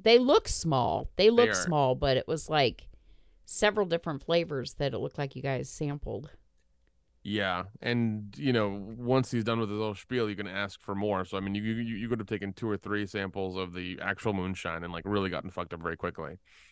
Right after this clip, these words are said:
Speaker 2: for five dollars.
Speaker 1: And you just pay, like, like, I was gonna say, you just pay the one fee and you get, you know,
Speaker 2: Mm-hmm.
Speaker 1: all these samples. But the, the hope is you will then turn around and buy a bottle of something
Speaker 2: Which,
Speaker 1: that you
Speaker 2: which,
Speaker 1: liked.
Speaker 2: w-, which she did.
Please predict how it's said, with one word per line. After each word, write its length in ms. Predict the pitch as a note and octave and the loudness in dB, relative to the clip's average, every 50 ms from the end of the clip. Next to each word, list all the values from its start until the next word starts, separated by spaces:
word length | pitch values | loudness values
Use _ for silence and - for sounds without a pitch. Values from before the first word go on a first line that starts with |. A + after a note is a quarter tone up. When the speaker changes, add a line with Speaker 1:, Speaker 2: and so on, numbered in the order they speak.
| _ _ _ _ | _ _ _ _
Speaker 2:
for 160 | - G#2 F2+ D#2+ D#2 | 0 0 0 0 -2
five 200 | - - G#2+ - | -2 0 4 6
dollars. 40 | A#3 | 8
Speaker 1:
And 120 | B3 A#3 A3 | 8 8 8
you 120 | A#3 A#3+ | 6 4
just 240 | A#3 B3 A3 - - | 4 4 4 10 12
pay, 240 | - - G3+ G3+ G3+ | 12 12 12 10 8
like, 460 | G3 F#3 F3+ E3+ D#3+ - - - - - D#3+ E3+ | 8 6 6 6 6 4 0 -8 -16 -14 -4 2
like, 240 | F3+ F3 E3+ - - | 4 4 6 8 10
I 100 | - G3+ | 8 8
was 120 | F#3 F#3 - | 8 8 4
gonna 160 | G3+ F#3+ F#3 | 2 2 2
say, 260 | - - A3 F#3+ D3+ | 4 6 8 8 8
you 200 | C#3 C#3+ D#3 F3+ | 8 6 2 0
just 240 | E3+ - D#3+ D3+ - | 0 -2 -2 0 0
pay 220 | - F3 D3+ D3 D3+ | 2 4 4 4 4
the 100 | D3 C#3+ | 2 -2
one 320 | C#3 D3 D3 D3 C3+ C#3 | -2 -2 -2 0 -2 -2
fee 440 | C3+ - - E3+ E3+ D#3 C#3 C3 C3+ | -4 -4 -4 -2 -2 0 0 0 0
and 100 | C3 B2 | 0 -2
you 80 | C3 C3+ | -4 -2
get, 300 | C#3+ D3+ C3+ A2+ - - _ - - - - - _ _ - - | 0 0 2 2 0 -4 _ -16 -20 -20 -20 -20 _ _ -20 -14
you 140 | - D#3+ C#3+ | -10 -8 -8
know, 260 | C3+ C3 A#2+ A#2+ D3+ - - _ _ _ _ _ _ _ _ _ _ _ _ _ _ _ _ _ _ A#2 | -6 -8 -8 -10 -12 -14 -18 _ _ _ _ _ _ _ _ _ _ _ _ _ _ _ _ _ _ -4
Speaker 2:
Mm-hmm. 180 | A2+ A#2 A2 G#2+ - _ _ - | -2 -2 -2 -4 -6 _ _ -2
Speaker 1:
all 140 | - E3 | 0 0
these 180 | D3 C#3+ C3+ - | 0 -2 -4 -6
samples. 580 | - - E3+ E3 E3 E3 - C#3+ C3 B2+ A#2+ - | -6 -4 -4 -4 -4 -4 -2 -2 0 0 -2 2
But 380 | - G#3 G#3 D3+ B2 F3+ F#3 F3 | 6 8 8 8 6 4 4 4
the, 200 | G3 - G#3+ G3 | 6 6 6 6
the 120 | - F3 F3 | 6 4 4
hope 320 | F#3 A3+ B3+ C4+ C4+ C4 - | 8 10 10 10 10 8 8
is 460 | F#3+ E3 C#3+ C#3 C3+ C3 C3 - - | 8 8 10 10 8 6 6 2 -2
you 80 | F3+ F3+ | -4 0
will 140 | D#3+ D#3 D3 | 2 2 4
then 200 | D#3+ D#3 C#3+ C3+ | 4 2 2 0
turn 200 | - E3+ D#3 C#3 | -2 -4 -4 -2
around 240 | C3+ C#3 C3+ B2 | 0 0 0 0
and 80 | B2+ B2 | 0 0
buy 140 | C#3+ C3+ G#2+ | 2 2 2
a 60 | D#2+ | 2
bottle 480 | B2+ C#3 D3+ D#3 D#3 C#3 B2 B2 A#2+ A#2 | 2 4 6 6 6 6 4 2 0 -2
of 100 | A2+ - | -2 -2
something 180 | - - C#3 C3+ E3+ F#3 | -2 2 4 4 4 4
Speaker 2:
Which, 140 | - - | 4 2
Speaker 1:
that 120 | A#2+ - - | 0 0 2
you 60 | C#3 | 4
Speaker 2:
which, 140 | E3 G3 - | 4 6 6
Speaker 1:
liked. 200 | - - - D3 | 4 4 4 4
Speaker 2:
w-, 340 | D#3 F3+ E3+ - D#3+ D#3 D3+ | 4 4 2 2 -4 -4 0
which 220 | D3 E3 G3 F3+ - | 4 4 4 4 2
she 180 | - - F3+ E3 | 0 0 0 4
did. 420 | C3+ C#3+ C3+ A#2 F#2 E2 F2+ F#2 | 6 6 6 6 4 0 -4 -10